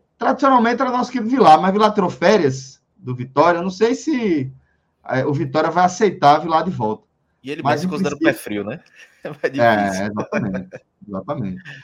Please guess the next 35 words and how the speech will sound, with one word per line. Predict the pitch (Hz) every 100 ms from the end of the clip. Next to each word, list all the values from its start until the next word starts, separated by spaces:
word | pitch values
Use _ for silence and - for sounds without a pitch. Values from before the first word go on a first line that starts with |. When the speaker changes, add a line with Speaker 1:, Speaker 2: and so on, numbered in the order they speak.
| _ -
Speaker 1:
Mas, | 147 151
brincadeiras | 147 175 185 170 175
à | 156
parte, | 160 -
a | 170
gente | 147
tá | 156
conversando | 156 151 135 - 135
aí, | 117 113 127 131 - _
estamos | - 135 131
analisando | 135 135 131 120 120
alguns | 123 120
nomes | 110 113 117 - _ _ _ _
pra | 113
ter | -
alguém | 123 113 113 123 131 131
acompanhando | 123 127 131 131 139
Vitória | 135 180
de | 254
perto, | - 170 175 - _ _ _ -
tá? | 131 160 - _ _ _ _ _
É, | 113 110 110 107 107 123
não | 151
só | 165 170
em |
dois | 190
mil | 208
e | 233
vinte | -
e |
quatro, | 214 -
mas | 285
daí | 220 220
por | 240
diante. | 220 226 156 139 -